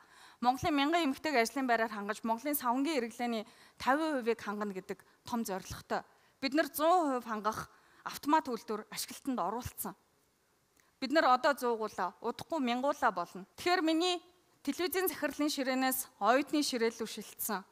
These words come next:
офисын ширээнээс үйлдвэрлэгчийн байр руу шилжсэн энэ орхигдсон, үнэлэгдсэн, үл хөндлөгдсөн энэ мэдрэмжүүд намайг оюун санааны хувьд би рестарт хийсэн гэж бодож байна. Оюун санааны рестартыг би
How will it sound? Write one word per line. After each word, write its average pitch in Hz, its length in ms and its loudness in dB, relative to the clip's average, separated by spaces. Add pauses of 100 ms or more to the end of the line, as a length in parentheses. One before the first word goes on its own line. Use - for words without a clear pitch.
(280)
офисын 339 440 8
ширээнээс 269 600 0
үйлдвэрлэгчийн 277 800 -2
байр 220 160 6
руу 220 160 -4
шилжсэн 214 480 -6 (400)
энэ 320 320 2 (240)
орхигдсон, 277 880 0 (400)
үнэлэгдсэн, 269 880 0 (280)
үл 277 220 0
хөндлөгдсөн 269 920 -2 (300)
энэ 311 240 4
мэдрэмжүүд 294 600 0
намайг 262 360 4 (240)
оюун 311 320 4
санааны 262 400 2
хувьд 214 320 -4 (400)
би 226 240 -2
рестарт 220 480 0
хийсэн 226 340 -4
гэж 185 140 -8
бодож - 280 -10
байна. 190 200 -8 (720)
Оюун 311 240 4
санааны 320 480 2
рестартыг 277 720 2
би 269 160 -4